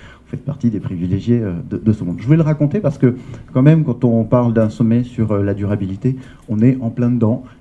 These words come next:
et ça fait de nombreuses années que c'est le cas sur la pêche. C'est quelque chose, euh, c'est une, euh, c'est un secteur sur lequel on a rapidement atteint les limites, euh, de ce que la nature, euh, peut, euh, peut fournir.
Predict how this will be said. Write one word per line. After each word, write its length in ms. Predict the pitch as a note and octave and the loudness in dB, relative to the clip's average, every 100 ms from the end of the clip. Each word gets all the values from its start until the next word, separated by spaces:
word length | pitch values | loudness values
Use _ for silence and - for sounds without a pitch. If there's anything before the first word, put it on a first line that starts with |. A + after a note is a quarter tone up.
| G#2+ | -8
et 60 | |
ça 140 | G#2+ A#2+ | -4 -4
fait 320 | - B2 - A2+ | -2 -2 0 2
de 80 | |
nombreuses 480 | B2 B2+ A#2+ C3 A2+ | 4 4 6 6 4
années 260 | A2+ B2 A#2 | 2 2 0
que 100 | A#2 | -2
c'est 120 | G2 | -6
le 100 | F#2 | -4
cas 240 | F2+ F#2+ - - - | -2 -2 -6 -20 -20
sur 160 | - A2 | -4 -2
la 100 | G#2+ | 0
pêche. 400 | - G#2 - - | 0 -2 -4 -10
C'est 120 | - | -4
quelque 220 | A#2+ A#2 B2 | -4 -2 -2
chose, 300 | C3+ C#3 A#2 | 2 2 2
euh, 100 | G2 - - - | -4 -8 -20 -20
c'est 160 | - A2+ | -6 0
une, 140 | A#2 | 4
euh, 220 | A2 G2+ | 4 2
c'est 120 | G2 | 2
un 60 | A#2 | 2
secteur 340 | C#3 - D3 | 2 4 4
sur 100 | D3 | 4
lequel 200 | A#2 C3 | 2 4
on 120 | C3 A2+ | 2 2
a 60 | |
rapidement 500 | A#2 C#3+ D3 C#3 D3 | 2 2 4 2 4
atteint 260 | A#2+ - C#3+ | 2 2 2
les 100 | A#2+ | 2
limites, 400 | A2 A#2 B2 A2 | 2 2 2 0
euh, 600 | F#2 - - - - A2 | -4 -6 -20 -20 -4 -4
de 140 | G#2+ | -2
ce 100 | G2+ | -4
que 100 | - | -2
la 120 | G#2+ | 0
nature, 420 | G#2+ C3 C3 C#3 A#2 | 2 0 2 2 2
euh, 200 | G#2 G2 | -2 -4
peut, 240 | A#2+ A2+ G2 | -2 -2 -2
euh, 100 | F#2+ | -2
peut 180 | - | 0
fournir. 480 | A2 A#2+ A2 B2 D3+ | 0 2 4 6 6